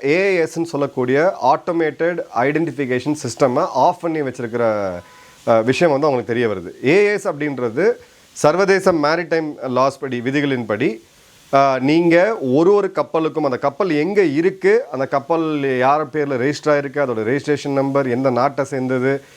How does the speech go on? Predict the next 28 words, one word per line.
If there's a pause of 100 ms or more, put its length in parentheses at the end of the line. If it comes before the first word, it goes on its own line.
(280)
எந்த
நிறுவனத்தை
சேர்ந்தது
போன்ற
எல்லா
தகவல்களுமே,
even
including
இராணுவ
கப்பல்களா
இருந்தாலுமே (440)
அந்த
ஐடென்டிஃபிகேஷன்
கண்டிப்பா
மேண்டேட்டரி. (520)
அந்த
டிவைஸை
நீங்க
சுவிட்ச்
ஆஃப்
பண்ணக்கூடாது.
ஏன்னா
அந்த
டிவைஸ்
சுவிட்ச்
on-ல
இருக்கும்போது
தான்